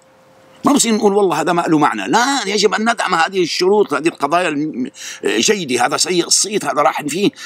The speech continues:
آلاف من الضحايا السوريين حكموا بالإعدام، فلازم نأكد إنه هذا عمل جيد. اعملوا شو يا شباب؟ شوي إسلام، شو؟ اطلق سراح المعتقلين السياسيين، بيكون شغلة رائعة،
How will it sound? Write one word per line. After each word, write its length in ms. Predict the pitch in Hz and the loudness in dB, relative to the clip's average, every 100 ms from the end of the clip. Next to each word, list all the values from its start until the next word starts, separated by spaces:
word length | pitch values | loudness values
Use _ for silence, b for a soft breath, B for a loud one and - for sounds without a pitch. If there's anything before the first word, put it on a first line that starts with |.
| B - | B -4
آلاف 440 | 151 160 233 233 - | 0 2 4 2 2
من 80 | 170 | 0
الضحايا 420 | 127 127 131 120 | 0 -2 -2 -2
السوريين 540 | 107 117 110 117 107 - - | -2 -2 -2 0 -2 -2 -10
حكموا 340 | - - 127 107 | -10 0 2 2
بالإعدام، 580 | 104 - 87 95 85 - _ _ _ - - - - - - - - | 0 0 2 0 0 -8 _ _ _ -20 -20 -20 -20 -20 -20 -20 -10
فلازم 360 | - 104 131 139 | 0 2 4 2
نأكد 340 | 143 - 143 | 0 0 -2
إنه 200 | 110 117 | 0 0
هذا 360 | 98 143 143 127 104 | 0 0 0 0 0
عمل 240 | 127 127 | -2 -2
جيد. 420 | 98 120 101 76 - - | -2 -2 -2 -4 -8 -4
اعملوا 360 | - 135 151 113 | 2 4 2 0
شو 200 | 143 170 | 2 2
يا 80 | |
شباب؟ 460 | 135 131 139 131 - | 2 0 0 0 -4
شوي 320 | - 127 101 | -4 -2 -2
إسلام، 300 | - - 62 - | -4 -6 -8 0
شو؟ 280 | 175 165 - B B B B - | 4 4 2 B B B B -12
اطلق 440 | - - 226 202 131 | -10 -4 0 0 0
سراح 320 | 160 151 - | 0 0 -2
المعتقلين 640 | 95 98 120 - - 113 | -6 -4 -4 -4 -4 0
السياسيين، 640 | 117 - 107 110 - 151 147 | 2 0 0 -2 0 2 2
بيكون 220 | 107 143 | 2 0
شغلة 280 | 123 127 127 | 0 0 -4
رائعة، 540 | 120 180 180 - 143 | 0 0 0 -4 -8